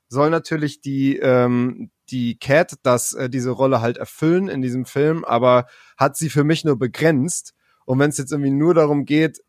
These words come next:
ähm, ja, wir müssen halt irgendwie die Menschheit als Allgemeines, äh, retten oder die Welt retten oder so,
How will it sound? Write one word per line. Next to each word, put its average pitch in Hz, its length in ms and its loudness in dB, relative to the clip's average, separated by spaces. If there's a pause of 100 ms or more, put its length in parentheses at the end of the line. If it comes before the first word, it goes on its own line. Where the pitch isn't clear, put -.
(140)
ähm, 131 300 4
ja, 139 180 4
wir 143 80 0
müssen 135 300 -2
halt 135 160 2
irgendwie 143 200 -2
die 123 120 -2
Menschheit 143 440 0
als 123 200 -8
Allgemeines, 131 800 0
äh, - 180 -8
retten 123 440 -2
oder 127 180 0
die 117 180 -4
Welt 165 340 0
retten 143 320 0
oder 131 220 2
so, 120 320 0